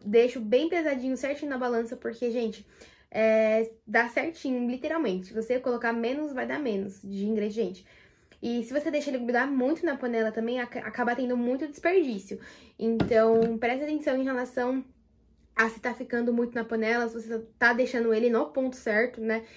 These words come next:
Ele não tá reduzindo tanto. E aí, fica certinho os vinte e cinco docinhos, com meia receita de cada.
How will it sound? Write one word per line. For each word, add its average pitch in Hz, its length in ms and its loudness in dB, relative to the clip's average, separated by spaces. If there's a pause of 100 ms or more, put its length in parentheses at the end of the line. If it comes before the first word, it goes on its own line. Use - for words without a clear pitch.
(220)
Ele 220 200 8
não 226 80 2
tá 226 80 -4
reduzindo 220 480 0
tanto. 240 520 0 (400)
E 226 120 2
aí, 233 360 4
fica 262 280 -6
certinho 277 460 -4
os 247 60 -6
vinte 247 200 -4
e - 20 -18
cinco 240 180 -8
docinhos, 214 480 -6
com 240 180 -6
meia 226 300 4
receita 226 380 -4
de 233 100 -8
cada. 190 360 -8